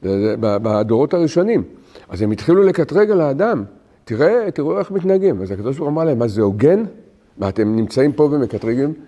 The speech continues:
לכו לשמה, לכו תבדקו מה שקורה שמה, ותבואו." צר-, עדות חי-, חייב להיות מקרוב, אי אפשר סתם להעיד מרחוק.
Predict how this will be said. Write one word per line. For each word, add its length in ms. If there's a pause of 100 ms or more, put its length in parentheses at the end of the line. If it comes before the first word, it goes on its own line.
(380)
לכו 260
לשמה, 500 (640)
לכו 200
תבדקו 540
מה 180
שקורה 500
שמה, 360 (420)
ותבואו." 640 (400)
צר-, 160 (100)
עדות 400
חי-, 380
חייב 220
להיות 160
מקרוב, 440
אי 60
אפשר 280
סתם 280
להעיד 240
מרחוק. 540